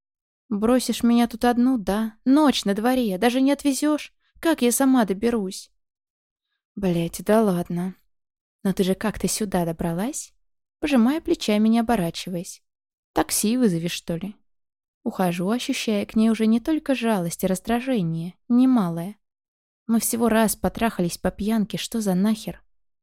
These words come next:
Так унижаться нельзя!» Этим точно ведь ничего не добиться,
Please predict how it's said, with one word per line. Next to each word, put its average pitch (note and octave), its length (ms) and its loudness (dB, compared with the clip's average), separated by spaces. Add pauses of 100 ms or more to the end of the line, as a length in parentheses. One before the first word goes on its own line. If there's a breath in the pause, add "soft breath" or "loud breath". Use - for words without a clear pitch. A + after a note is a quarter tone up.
(140)
Так - 180 -4
унижаться G3 480 2
нельзя!» F3+ 500 -2 (420)
Этим A3 280 2
точно A3 480 2
ведь B3+ 160 0
ничего A#3 300 0
не F#3+ 140 2
добиться, G3 640 -4